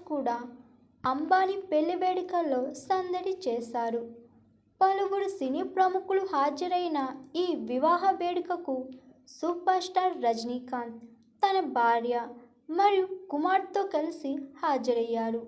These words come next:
అనంత్ పెళ్లి వేడుకకు ముందు జరిగిన భారత్ కార్యక్రమంలో తలైవా డ్యాన్స్ అదరగొట్టేశారు.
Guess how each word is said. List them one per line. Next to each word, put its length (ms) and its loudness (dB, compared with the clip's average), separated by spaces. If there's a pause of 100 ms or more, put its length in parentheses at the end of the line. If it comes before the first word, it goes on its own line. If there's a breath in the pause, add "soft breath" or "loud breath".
(760)
అనంత్ 340 0 (140)
పెళ్లి 240 4
వేడుకకు 640 0 (380)
ముందు 380 2
జరిగిన 460 0 (400)
భారత్ 480 4 (140)
కార్యక్రమంలో 840 2 (560 loud breath)
తలైవా 500 6
డ్యాన్స్ 420 0 (340)
అదరగొట్టేశారు. 1000 0